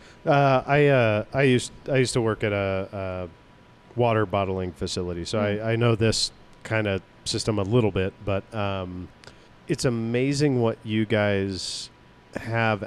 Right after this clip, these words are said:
Speaker 1: out there and what your name is and everything. And when, when you get in here and you look at how big these tanks are over
Speaker 2: Yep.
Speaker 1: here,
Speaker 2: Yeah.
Speaker 1: uh,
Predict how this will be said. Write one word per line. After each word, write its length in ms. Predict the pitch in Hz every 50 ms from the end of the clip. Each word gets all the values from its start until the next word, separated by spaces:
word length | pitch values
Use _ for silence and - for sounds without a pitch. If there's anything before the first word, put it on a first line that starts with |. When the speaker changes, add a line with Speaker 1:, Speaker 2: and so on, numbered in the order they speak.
| -
Speaker 1:
out 260 | 101 98 101 110 - -
there 280 | 131 123 127 127 120
and 180 | 107 98 98 98
what 140 | 104 110 107
your 140 | 110 104 101
name 360 | 98 98 98 104 113 113 113
is 280 | 117 117 117 117 113 107
and 80 | 104 98
everything. 420 | 95 107 101 120 117 120 127 127 -
And 160 | 123 110 107
when, 240 | 110 110 107 110 - -
when 180 | 120 117 113
you 80 | 110 104
get 160 | 117 135 139
in 140 | 135 131 117
here 280 | 113 131 127 123 120 - - - - - - - - - - - - - - - -
and 100 | - 123 123
you 100 | 131 127
look 140 | 131 135 151
at 60 | 135
how 160 | 127 123 117
big 220 | 113 113 117 110 107
these 200 | 104 98 87 -
tanks 380 | - - 127 143 170 - -
are 220 | 107 87 87 87 87
over 80 | 90
Speaker 2:
Yep. 160 | 87 104 101 -
Speaker 1:
here, 440 | - 185 170 123 98 92 87 87 - - -
Speaker 2:
Yeah. 160 | 202 202 202 - - - - -
Speaker 1:
uh, 400 | 120 107 104 101 98 95 95